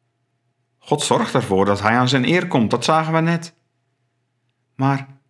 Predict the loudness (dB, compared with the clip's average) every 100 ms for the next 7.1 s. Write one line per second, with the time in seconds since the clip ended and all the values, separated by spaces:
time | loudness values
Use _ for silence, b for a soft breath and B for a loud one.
0 | _ -8 -4 -2 -2 0 2 2 -2 -6
1 | -16 _ _ _ _ _ -4 -2 0 2
2 | 2 2 0 0 0 0 -2 -4 0 0
3 | -2 -6 _ _ _ _ _ _ _ _
4 | _ _ _ _ _ _ -6 -4 -2 -2
5 | -2 -4 -2 0 0 -2 -8 -16 _ _
6 | _ _ _ -14 -10 -2 0 0 -2 -8